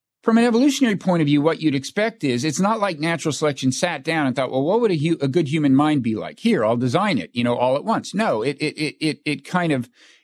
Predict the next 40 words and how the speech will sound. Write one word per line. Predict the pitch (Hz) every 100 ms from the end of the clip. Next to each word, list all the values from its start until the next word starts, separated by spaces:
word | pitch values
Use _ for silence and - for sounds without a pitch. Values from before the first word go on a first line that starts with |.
| _
it, | 147 -
it | 151
evolved | 139 131 180 185
through | - 160
accretion. | 135 - 226 214 - - _ -
At | 139
different | 131 190 202 185
points | - 202 190 -
in | 165
evolutionary | 151 156 135 147 139
history, | 135 185 - 147 120 - _ - 117
different | 143 180 - 175 156 -
features | - 208 180 151 135 127
were | 131
built | 120 143 135 147
into | 127
the | 117 120
mind | 135 147 135
that | 127
were | 131
designed | 123 113 120 120
to | 113
solve | 113 113 110 - _ -
different | 135 - 117 -
features. | - 123 110 - 62 - - - - -
So | 185
it | 180
makes | 262 254
sense | - 294 269
that | - 160
the | 160
mind | 175 202 196
might | 160 156 139
be | 147 139
not | 143 277
so | - 165
much | 139 139 - - - _ _ -
a |
single | 131 - - 180 151 135 117 -
actor, | 131 156 - - 82 147